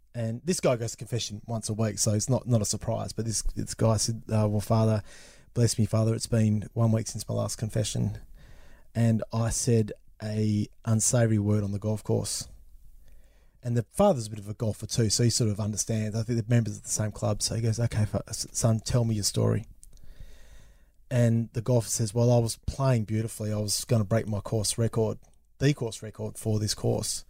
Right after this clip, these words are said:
I got to the eighteenth, that par four, that tricky par four up the hill. And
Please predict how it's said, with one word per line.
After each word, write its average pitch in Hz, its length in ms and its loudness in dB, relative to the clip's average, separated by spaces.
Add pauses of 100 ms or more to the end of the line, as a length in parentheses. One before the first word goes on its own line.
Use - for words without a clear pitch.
(180)
I - 40 -14
got 127 160 0
to - 80 0
the 110 120 6
eighteenth, 117 300 2
that - 140 -6
par 113 220 -6
four, 113 200 -2
that 107 120 0
tricky 113 240 -2
par 107 220 2
four 110 200 2
up - 80 0
the 104 80 -2
hill. 110 220 2 (1300)
And 123 200 0